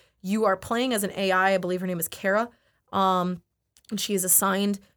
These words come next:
to look after a young, she's basically, like, this, like, robot maid for, um, this guy. I believe his name was Tom. I, I watched this trailer a little while ago,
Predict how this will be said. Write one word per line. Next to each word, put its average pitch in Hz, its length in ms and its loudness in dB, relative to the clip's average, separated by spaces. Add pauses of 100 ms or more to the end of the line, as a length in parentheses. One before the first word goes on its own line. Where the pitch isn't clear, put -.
(120)
to 196 760 0
look 202 340 -2
after 196 640 2
a 185 100 -2
young, 190 280 0
she's 190 160 -6
basically, 254 300 0
like, 202 180 0
this, 190 140 -2
like, 175 160 -4
robot 185 400 0
maid 190 340 -2 (280)
for, 180 580 0 (360)
um, 175 300 -4
this 185 140 -4
guy. 185 240 0
I 185 60 0
believe 180 240 -4
his 175 100 -6
name 180 120 -6
was 165 140 -8 (340)
Tom. 190 920 -8 (360)
I, 185 180 -4
I 190 80 0
watched 190 280 0
this 175 120 -8
trailer 170 240 -6
a 165 60 -6
little 165 180 -6
while 160 180 -6
ago, 185 200 -10